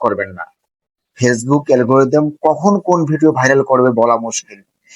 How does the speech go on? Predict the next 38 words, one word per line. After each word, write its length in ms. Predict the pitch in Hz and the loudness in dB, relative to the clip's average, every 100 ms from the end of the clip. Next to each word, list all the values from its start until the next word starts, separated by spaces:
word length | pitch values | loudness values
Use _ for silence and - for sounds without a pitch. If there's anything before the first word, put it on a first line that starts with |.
| - _ 139 | -20 _ 0
এমনও 220 | 147 165 160 | 2 2 2
দেখা 160 | 143 123 | 0 0
গেছে 180 | 127 123 - | 0 -2 0
তিন 120 | 147 143 | 2 2
মাস 140 | 143 135 | 0 0
আগের 200 | 120 123 117 | -2 -2 -2
ভিডিও 240 | 113 113 107 | -2 0 0
আপনার 220 | - 101 - _ _ _ _ - | -2 -8 -8 _ _ _ _ -6
সেটা 140 | 123 117 | -4 -2
হুট 140 | 151 - | -2 -2
করে 120 | 160 143 | 0 0
ভাইরাল 240 | 117 113 110 | 2 0 0
হয়ে 140 | 104 | -2
গেছে। 160 | 101 - | -2 -4
আপনি 140 | 110 135 139 | -4 -4 -2
নিজে 160 | 147 147 | 0 0
দেখবেন 280 | 123 101 104 _ _ _ _ _ _ _ _ _ _ - | 0 -4 -10 _ _ _ _ _ _ _ _ _ _ -2
যে 160 | 127 131 131 - _ _ - | 2 4 2 0 _ _ -4
ভিডিও 220 | 135 151 156 | 2 2 2
পোস্ট 180 | 160 156 - | -2 -2 0
করা 160 | 170 170 | 2 2
আছে, 200 | 165 180 117 95 - 123 | 0 0 -2 -4 -6 -2
আমি 120 | 147 147 | 0 2
নিজে 180 | 147 165 | 2 2
দিয়ে 140 | 156 165 | 2 2
প্রমাণ 220 | 151 127 123 - _ - | 2 0 -2 -8 _ -4
পাইছি 240 | 120 - - | -2 -2 -4
সেটা, 200 | - 120 180 _ _ _ _ | -4 -6 -6 _ _ _ _
যে 80 | 120 107 | -4 0
তিন 140 | 147 147 | 0 0
মাস 140 | 151 147 | 0 0
আগের 200 | 135 131 123 | 0 0 2
ভিডিও 180 | 123 120 | 0 0
একটা 120 | - | -2
আমার 120 | 113 104 | -4 -4
ভাইরাল 200 | 101 98 98 | -6 -8 -8
হয়ে 120 | 95 | -12
গেছে। 200 | 98 | -12